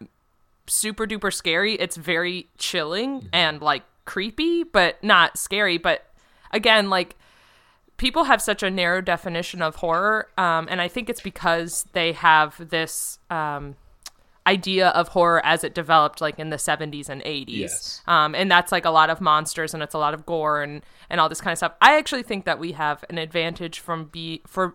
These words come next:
Speaker 1: from being big fans of, like, twenty tens horror films, 'cause I think you and I have, like, a wider, we have a wider perception of, like, what a horror film can be.
Speaker 2: Yeah,
Speaker 1: Um,
Speaker 2: I
Speaker 1: and not
Speaker 2: agree.
Speaker 1: to, and again, not to say if,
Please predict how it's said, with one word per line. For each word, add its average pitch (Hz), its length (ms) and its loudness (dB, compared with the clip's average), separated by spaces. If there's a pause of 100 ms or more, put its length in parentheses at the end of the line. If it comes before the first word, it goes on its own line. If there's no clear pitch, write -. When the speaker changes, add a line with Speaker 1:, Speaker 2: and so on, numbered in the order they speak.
Speaker 1:
from 196 420 4
being 190 500 -4
big 170 200 -2
fans 175 320 -6
of, 160 100 -14
like, 156 180 -6
twenty 165 240 -6
tens 185 360 -6
horror 247 240 -2
films, 254 300 -6
'cause - 180 -10
I 170 100 -8
think 220 320 -10
you 190 140 -4
and 165 120 -2
I 156 100 0
have, 156 180 -4
like, 156 160 -6
a 151 120 -2
wider, 143 580 -2 (840)
we 302 140 0
have 381 160 4
a 381 100 6
wider 190 800 4 (720)
perception 180 680 0
of, 156 220 -4
like, 143 200 -4
what 156 300 -2
a 160 80 0
horror 143 260 -6
film - 300 -14
can - 180 -18
be. - 140 -12
Speaker 2:
Yeah, 117 260 0
Speaker 1:
Um, 180 320 4
Speaker 2:
I - 60 2
Speaker 1:
and 359 80 2
not 494 160 8
Speaker 2:
agree. 403 120 2
Speaker 1:
to, - 100 -4
and 330 80 6
again, 254 380 4
not 269 280 6
to - 80 -2
say 277 200 0
if, - 260 -4